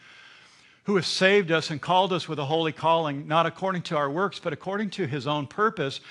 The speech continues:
and grace, which was given to us in Christ Jesus before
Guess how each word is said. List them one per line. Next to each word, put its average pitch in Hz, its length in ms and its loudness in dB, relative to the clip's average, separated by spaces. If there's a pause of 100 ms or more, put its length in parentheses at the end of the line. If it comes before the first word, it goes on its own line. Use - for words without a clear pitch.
(140)
and 147 160 -4
grace, 180 360 -2
which 185 280 0
was 165 160 -2
given 208 320 0
to 233 160 -2
us 196 160 -2
in 175 100 -6
Christ 185 320 -2
Jesus 151 320 -6 (260)
before 180 1120 2